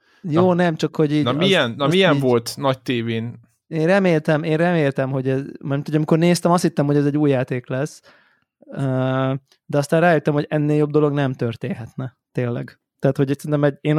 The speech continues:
Speaker 1: én, az én Souls rajongó lelkemnek a, azt hiszem, hogy talán az kétezer-nyolc, kétezer-kilenc, tehát, hogy ez egy ilyen tíz plusz éves, ö, sztori, pont volt annyira régen, simán meg fogom venni, simán újra fogom játszani.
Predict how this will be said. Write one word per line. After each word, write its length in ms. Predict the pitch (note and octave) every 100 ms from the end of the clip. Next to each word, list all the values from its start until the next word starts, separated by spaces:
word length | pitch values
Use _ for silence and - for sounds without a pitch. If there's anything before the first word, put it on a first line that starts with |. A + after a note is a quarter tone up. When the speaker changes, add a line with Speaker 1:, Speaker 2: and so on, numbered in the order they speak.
| D#3
Speaker 1:
én, 260 | D3+ D3+
az 140 | - D3
én 180 | F3 E3+
Souls 360 | - F3 D#3+
rajongó 420 | - D3+ C#3+ C#3 C3+
lelkemnek 800 | C3+ C3+ - D3 D#3 E3 D#3+ - _ _ _ _ -
a, 420 | C3+ B2+ C3 C3
azt 680 | C3 - _ _ _ - D3
hiszem, 160 | -
hogy 120 | C3+ C3+
talán 200 | C#3+ C3
az 120 | B2+
kétezer-nyolc, 1400 | - C#3 - C#3 C#3 C3 C3+ _ _ _ - B2+ C3 C#3
kétezer-kilenc, 840 | - C3 C3 C3+ B2+ - C3+ C3+ C3
tehát, 200 | - B2+
hogy 100 | C#3+
ez 120 | B2+
egy 160 | C3 B2
ilyen 180 | C3+ C3
tíz 340 | D3+ C#3+ C3
plusz 400 | - C#3 B2 -
éves, 600 | C#3 B2+ B2 A#2 - -
ö, 300 | C#3 B2+ B2 B2 _ _ _ _ _
sztori, 720 | - - C#3 C#3+ E3+ F3 E3+ _ _
pont 300 | - F3 G3
volt 240 | E3 D#3+ C#3+
annyira 340 | D3+ D#3+ D3
régen, 480 | C#3+ D3 D3+ D#3 D3+ _ _
simán 540 | - - G#3+ F3 C3+
meg 200 | C3 C3
fogom 340 | - D3 C3 B2+
venni, 320 | C3 C3+ C#3+
simán 420 | - - G#3 C#3+ C3
újra 180 | B2
fogom 280 | B2+ C3+ B2+
játszani. 480 | B2+ B2 - C#3 D3+